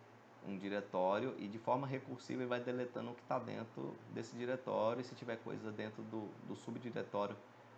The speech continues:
ele deleta o que tá dentro também, e vai, ele vai, digamos assim, mergulhando na, na árvore de diretórios, deletando tudo,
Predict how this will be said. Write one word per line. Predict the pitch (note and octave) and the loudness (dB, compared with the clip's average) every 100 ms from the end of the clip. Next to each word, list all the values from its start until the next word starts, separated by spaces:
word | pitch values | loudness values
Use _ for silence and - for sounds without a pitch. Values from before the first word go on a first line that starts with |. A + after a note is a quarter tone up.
| - - | -14 -6
ele | G#2 | -2
deleta | G#2+ G#2 G2+ G2+ | 2 4 4 0
o | |
que | - | -4
tá | - G2 | 0 0
dentro | F#2+ F#2+ - | 0 -6 -4
também, | B2+ A#2 A2+ B2+ | -2 0 -2 -2
e | B2+ | 2
vai, | B2 | 4
ele | B2+ A2+ A#2 A#2 | 4 -2 -6 -2
vai, | A#2+ B2+ C3+ C3+ - - - - - - - - | 4 4 4 0 -4 -14 -18 -18 -18 -18 -18 -10
digamos | A2 A#2+ B2 | 0 2 2
assim, | B2 A#2+ | 0 -2
mergulhando | A#2 C3+ E3 D#3+ D#3 A#2 B2+ E3+ E3 A#2+ | -2 2 2 4 4 4 2 2 0 0
na, | A2+ G#2 F#2+ - | 0 -2 -2 -4
na | F#2 | 0
árvore | G2 A#2+ C3+ B2 | 4 4 4 0
de | A2 G#2+ | -4 -2
diretórios, | G#2 G2+ - F#2 G#2+ C#3 - - - - - - - - - - - - - | 0 0 2 2 2 0 -10 -18 -18 -18 -18 -20 -18 -18 -18 -18 -18 -18 -4
deletando | A2 C#3 C#3 D3 D#3 | 2 2 4 2 0
tudo, | - G#2 E2+ | 2 2 2